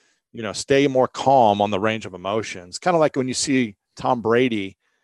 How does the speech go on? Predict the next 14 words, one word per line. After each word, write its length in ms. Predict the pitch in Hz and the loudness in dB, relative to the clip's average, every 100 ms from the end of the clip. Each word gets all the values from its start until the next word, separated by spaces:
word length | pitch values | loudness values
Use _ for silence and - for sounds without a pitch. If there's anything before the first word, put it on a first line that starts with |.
| _ - | _ -8
where 240 | 110 113 | -2 -2
you 60 | 113 | -2
throw 200 | - 127 | 2 2
an 100 | 120 | 0
interception 520 | 113 - 151 147 147 | -4 0 0 0 -4
or 80 | 123 | -6
you 80 | 110 | -2
throw 180 | 123 | -2
a 60 | 110 | -2
touchdown, 640 | - 139 - 117 104 104 - _ - | 0 -4 -2 -4 -2 -4 -10 _ -20
it's 100 | - | -10
a 60 | |
similar 480 | 107 - 170 147 123 | -4 0 2 4 4
emotion 720 | 107 120 139 139 - 98 90 | 2 2 4 2 -4 -10 -16